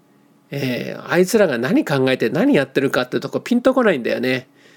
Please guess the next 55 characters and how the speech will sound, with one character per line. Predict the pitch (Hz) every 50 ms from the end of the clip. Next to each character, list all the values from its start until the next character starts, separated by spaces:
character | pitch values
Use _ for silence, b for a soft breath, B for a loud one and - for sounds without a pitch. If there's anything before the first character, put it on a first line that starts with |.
| b b b b b _
要 | - 165 175
す | 180 247
る | 226 208
に | 180 156
お | 135 135
互 | 135 190 190 202 202 196
い | 190
目 | 190 185
配 | 190 254 233 208 180
せ | - 135 123
し | -
て、 | - 147 135 131 123 113 - -
う | 165 170
ん、 | 165 143 120 107 98 - _ _ _ _ _ _ _
行 | - 147 139
こ | 131 - 202 165
う | 139 -
と | - 95 - - - b b b b b b b _ -
い | 170 190
う | 208
こ | 196 247 233
と | 269 185
で | 139
入 | - - 147
っ | 147
て | - - 127
る | 123
わ | 127
け | - 127
で | - 131
し | - -
ょ、 | 233 240
あ | 180
れ。 | - - - - - _ b b b b b b
そ | - 156
の | 127
目 | 123 131
配 | 131 - 247 254 214
せ | - 165
っ | 139
て | - 135
の | 123
は | 123
深 | 120 - - - 294
い | 269 214
意 | 214
味 | 233 190
が | 170
あ | 160
る | 151 143
わ | 131 127
け | -
で | 113 117
す | - - 123
よ。 | 101 98 -